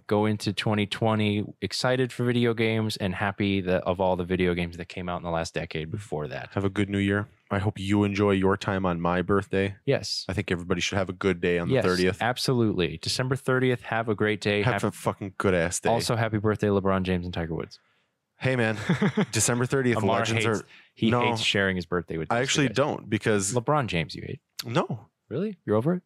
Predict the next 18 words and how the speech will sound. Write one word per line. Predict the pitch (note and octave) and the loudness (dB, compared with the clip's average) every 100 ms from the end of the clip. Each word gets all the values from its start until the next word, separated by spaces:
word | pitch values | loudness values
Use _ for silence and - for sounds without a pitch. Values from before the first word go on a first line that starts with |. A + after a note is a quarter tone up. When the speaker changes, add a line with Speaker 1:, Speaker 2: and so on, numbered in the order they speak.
| - | -6
Speaker 2:
Because, | F3 F#3 C#3+ | -2 0 0
dude, | A2+ F3 G2+ - _ _ | 0 0 -2 -6 _ _
legends | G2+ A2+ C3+ C3 G2 F2 | -2 0 2 2 0 0
are | G2 | 0
born | G2+ G2 G2 | 0 2 2
on | F#2 | 2
December | F2+ - F#2 | 2 0 0
thirtieth. | F2 G2+ F2+ D2 - _ - | 0 0 2 -2 -6 _ -14
Speaker 1:
That's | - | -10
weird. | - F2 | -2 0
Speaker 2:
LeBron | G2+ | 2
Speaker 1:
My, | G#2 | 0
Speaker 2:
James. | A2+ A2 F2 D#2+ - | 0 0 0 -4 -6
Speaker 1:
that's | G#2 - | -6 0
weird. | F#2+ F#2 | 0 2
My | F#2+ | 2
Speaker 2:
Tiger | A#2+ A2 | 0 0
Speaker 1:
birthday's | F#2+ | 2